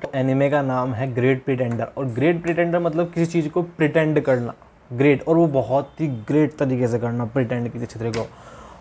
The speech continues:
और मुझे आइडिया नहीं लगा था, वैसे आपको लग गया होगा तो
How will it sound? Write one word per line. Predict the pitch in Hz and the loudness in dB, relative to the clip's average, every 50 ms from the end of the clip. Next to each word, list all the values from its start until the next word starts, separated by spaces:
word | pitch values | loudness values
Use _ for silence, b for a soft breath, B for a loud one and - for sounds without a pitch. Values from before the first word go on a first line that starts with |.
| B B - - | B B 0 4
और | - 175 185 190 214 220 214 | 6 6 6 6 6 4 2
मुझे | 208 214 196 190 208 | 2 2 4 6 6
आइडिया | 202 180 170 175 170 | 8 8 6 6 4
नहीं | 160 151 151 | 4 4 4
लगा | 151 143 139 139 | 4 4 4 4
था, | 151 | 2
वैसे | 151 143 147 | 2 2 4
आपको | 151 160 170 - - 156 | 4 4 2 2 0 -2
लग | 143 139 127 120 | -2 -2 -2 -2
गया | 135 139 | -2 0
होगा | 131 127 127 135 | 0 0 -2 -2
तो | 131 - 139 131 | -4 -4 -6 -8